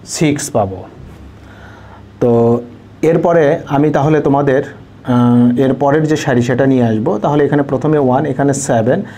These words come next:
এখানে টোয়েন্টি ওয়ান, এখানে তাহলে তোমাদের থার্টি ফাইভ, এখানে থার্টি ফাইভ, এখানে হলো তোমাদের টোয়েন্টি ওয়ান, এখানে হলো সেভেন, এখানে হলো ওয়ান। এরপরে আমি তাহলে ওয়ান লিখবো, তারপরে এখানে এইট, এখানে টোয়েন্টি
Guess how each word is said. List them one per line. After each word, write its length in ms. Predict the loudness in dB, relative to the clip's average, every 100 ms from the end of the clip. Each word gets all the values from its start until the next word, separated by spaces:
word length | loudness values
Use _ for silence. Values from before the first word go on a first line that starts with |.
| -20 -10 -4
এখানে 300 | 0 0 0
টোয়েন্টি 300 | 0 2 2
ওয়ান, 300 | 2 0 -2 -4 -6
এখানে 360 | -4 0 0
তাহলে 400 | 0 0 0 0
তোমাদের 360 | 0 0 0 -2 -2
থার্টি 280 | 0 0
ফাইভ, 400 | 0 -2 0 0 -2 -8 -18 -20 -6
এখানে 340 | -4 0 0 0
থার্টি 280 | -2 0 0
ফাইভ, 540 | -2 -2 0 0 -2 -6
এখানে 320 | -6 -4 -2 -2
হলো 200 | -2 -2
তোমাদের 420 | -2 -2 0 -2 -4 -14 -20 -6
টোয়েন্টি 320 | 0 2 2
ওয়ান, 340 | 2 2 0 -2 -8 -16 -16 -8
এখানে 240 | -2 0 0
হলো 240 | 0 0
সেভেন, 540 | -2 -2 0 0 0
এখানে 320 | -2 -2 -2 -2
হলো 280 | -2 -2 -2 0
ওয়ান। 220 | 0 0 -4 -10 -20 -20 -20 -20 -20 -20 -20 -20 -20 -20 -12 -2
এরপরে 440 | 0 2 2 2
আমি 180 | 2 2
তাহলে 240 | 2 2
ওয়ান 340 | 2 2 2 2 2
লিখবো, 380 | 2 0 0 0
তারপরে 420 | 0 0 0 -2
এখানে 200 | 0 0
এইট, 420 | 0 2 2 2 0
এখানে 320 | -2 0 0 0
টোয়েন্টি 360 | 0 2 2